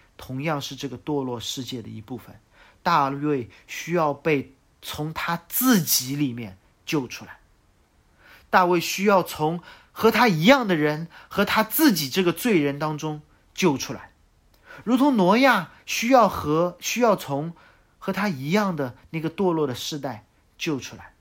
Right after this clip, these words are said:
亚伯拉罕还在被叫亚伯兰的时候，他需要被从巴别塔的咒诅和罪当中救出来。摩西需要从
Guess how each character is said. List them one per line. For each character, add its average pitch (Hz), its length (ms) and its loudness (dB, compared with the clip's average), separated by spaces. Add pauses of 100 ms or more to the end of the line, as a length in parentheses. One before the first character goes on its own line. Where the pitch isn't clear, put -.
(460)
亚 214 180 4
伯 226 120 6
拉 254 200 6
罕 220 240 2
还 180 180 -4
在 220 140 2
被 214 180 0
叫 208 220 2
亚 165 240 2
伯 214 120 4
兰 202 160 4
的 190 80 -2
时 170 200 -6
候， 165 280 -4 (220)
他 208 160 -2
需 202 240 -4
要 202 160 4
被 175 220 0
从 151 340 -8 (240)
巴 202 260 2
别 160 240 0
塔 - 300 -6
的 110 220 -12
咒 185 280 2
诅 113 300 -12
和 - 160 -12
罪 147 300 -2
当 139 180 -6
中 143 200 -10 (220)
救 135 220 -4
出 - 160 -14
来。 - 140 -20 (540)
摩 185 200 6
西 220 420 0 (160)
需 - 220 -2
要 202 160 6
从 175 400 -4